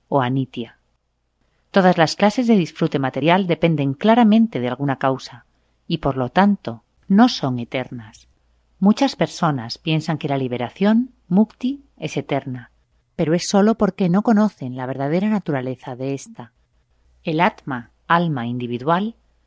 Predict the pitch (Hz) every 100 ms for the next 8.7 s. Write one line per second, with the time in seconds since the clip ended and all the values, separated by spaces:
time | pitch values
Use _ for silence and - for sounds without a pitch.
0 | _ _ _ - 208 - 208 175 110 -
1 | - 165 117 117 _ _ - 190 208 -
2 | 120 117 120 180 180 214 226 240 _ _
3 | 160 - 143 147 143 120 120 120 143 131
4 | 120 - 131 120 110 _ _ _ _ _
5 | - 160 180 185 - 190 165 156 143 156
6 | 147 185 240 220 139 135 175 165 117 -
7 | _ - 156 165 151 - 147 135 - 190
8 | 202 175 143 147 127 113